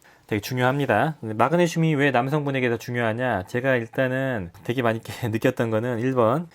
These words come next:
남성분들 중에서 다혈질에다가 막 갑자기 흥분하고 이런 분들이 좀 빈도가 더 높은 것 같다는 느낌도 들어요. 그런 분들에게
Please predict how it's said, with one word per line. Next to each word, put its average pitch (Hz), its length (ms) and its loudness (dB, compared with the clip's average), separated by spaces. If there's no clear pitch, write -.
남성분들 156 720 2
중에서 120 720 0
다혈질에다가 117 960 0
막 - 140 -14
갑자기 120 600 0
흥분하고 139 480 -2
이런 135 200 0
분들이 117 540 -2
좀 107 120 -6
빈도가 131 360 -2
더 107 80 0
높은 101 260 -4
것 143 240 2
같다는 113 360 -4
느낌도 101 320 -6
들어요. 107 440 -2
그런 139 220 0
분들에게 135 840 0